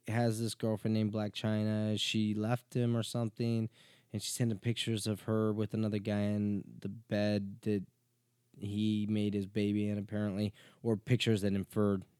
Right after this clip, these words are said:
I, I'm not saying that for sure. This is all allegedly. Um, and then he,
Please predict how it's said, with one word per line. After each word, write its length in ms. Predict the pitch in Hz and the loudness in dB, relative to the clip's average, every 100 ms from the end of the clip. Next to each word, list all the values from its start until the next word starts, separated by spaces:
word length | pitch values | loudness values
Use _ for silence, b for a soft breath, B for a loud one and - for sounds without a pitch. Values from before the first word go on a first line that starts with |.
| _ - | _ -10
I, 120 | 104 - | -8 -4
I'm 160 | 101 | 0
not 220 | 101 90 - | 0 -2 -4
saying 260 | 104 98 | -2 0
that 140 | 98 - _ | -2 -4 _
for 120 | 101 | -8
sure. 300 | - 101 98 | -4 -4 -4
This 300 | 95 90 - | -4 -6 -8
is 120 | 123 | -8
all 280 | 101 90 95 _ b b b b b _ _ _ - | -6 -6 -10 _ b b b b b _ _ _ -2
allegedly. 600 | 120 107 98 98 98 95 b b b b _ - | 2 2 2 0 0 -2 b b b b _ -6
Um, 520 | 117 113 101 85 64 - | -2 0 0 -2 -8 -6
and 160 | 117 117 | 0 2
then 160 | 113 | 2
he, 540 | 101 123 156 135 120 | 2 6 8 8 6